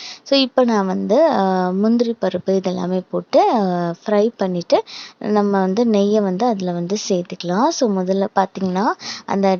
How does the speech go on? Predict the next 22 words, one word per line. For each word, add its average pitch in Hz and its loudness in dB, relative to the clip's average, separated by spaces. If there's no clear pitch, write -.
ட்ரை 196 4
கிரேப்ஸ் 196 0
இருக்கு 180 -8
இல்லையா, 240 0
அது 214 -2
போட்டு 190 -2
நல்லா 190 -2
வந்து 185 -4
ஃப்ரை 185 0
பண்ணிக்கிறேன். 185 -2
ஏன்னா, 247 2
சட்டுன்னு 277 2
இது 247 4
வந்து 202 2
கருகிரும், 196 0
அதனால 185 -2
டக்குன்னு 190 -4
எடுத்துட்டேன். - -4
அடுத்ததா 202 0
பார்த்தீங்கன்னா, 185 -4
முந்திரி 220 0
பருப்பு 185 0